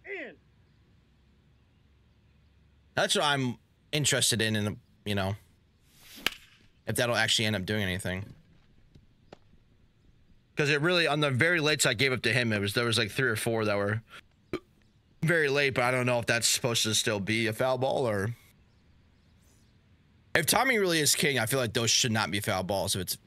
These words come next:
Speaker 2: very late or very early, but
Speaker 1: That's a ball.
Speaker 2: I don't know.
Speaker 1: Ball one, no strikes.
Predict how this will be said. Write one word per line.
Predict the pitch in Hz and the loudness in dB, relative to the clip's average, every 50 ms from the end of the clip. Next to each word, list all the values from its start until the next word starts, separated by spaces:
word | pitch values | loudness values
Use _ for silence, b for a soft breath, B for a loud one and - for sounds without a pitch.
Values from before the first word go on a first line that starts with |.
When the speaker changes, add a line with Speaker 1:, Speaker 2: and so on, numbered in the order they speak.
| _ _ | _ _
Speaker 2:
very | 113 104 101 101 | -2 0 0 0
late | 98 101 101 92 | 0 0 -2 -2
or | 95 | -2
very | 85 104 95 98 98 | -2 -2 -2 0 0
early, | 85 87 104 98 90 78 | 0 -2 -2 -2 -4 -4
but | - - 82 | -6 -6 -8
Speaker 1:
That's | 80 - - | -10 -10 -10
a | 196 | -14
ball. | 165 165 147 127 - - - - - | -20 -20 -20 -20 -20 -20 -20 -14 -10
Speaker 2:
I | - 104 | -8 -6
don't | 98 98 | -4 -4
know. | 98 101 87 - - - _ _ _ _ _ - - _ _ _ _ _ _ _ _ _ _ _ _ _ _ _ _ _ _ _ - | -4 -6 -8 -8 -12 -16 _ _ _ _ _ -20 -20 _ _ _ _ _ _ _ _ _ _ _ _ _ _ _ _ _ _ _ -18
Speaker 1:
Ball | 214 254 285 285 269 | -14 -12 -12 -10 -10
one, | 269 277 277 269 254 | -10 -10 -10 -12 -12
no | 247 262 262 | -12 -14 -14
strikes. | 208 - 220 196 175 151 - _ | -14 -14 -16 -18 -18 -18 -20 _